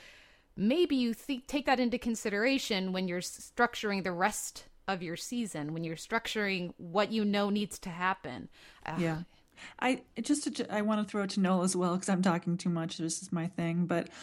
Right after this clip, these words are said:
Speaker 2: um, I think that, that, that what you just said matters so much. And I think what I really respect about the reactions that I saw, I've probably re-, I've read so many tweets, so many Tumblr, so many blog posts and what have you.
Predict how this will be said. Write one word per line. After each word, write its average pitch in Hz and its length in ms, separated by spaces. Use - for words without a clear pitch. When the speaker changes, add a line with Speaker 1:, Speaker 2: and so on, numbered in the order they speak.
Speaker 2:
um, 196 360
I 226 140
think 339 260
that, 262 160
that, 202 180
that 180 220
what 196 180
you 202 100
just 190 220
said 170 160
matters 175 340
so 180 180
much. 175 280
And 208 100
I 214 80
think 269 280
what 208 200
I 196 60
really 202 340
respect 175 580
about 160 360
the 175 100
reactions 170 580
that - 140
I 185 160
saw, 160 360
I've 240 200
probably 240 520
re-, 180 260
I've 196 200
read 202 200
so 254 160
many 220 300
tweets, 185 400
so - 180
many 214 400
Tumblr, 175 380
so 196 160
many 185 440
blog 170 340
posts 180 340
and 180 100
what 175 120
have 175 240
you. 160 220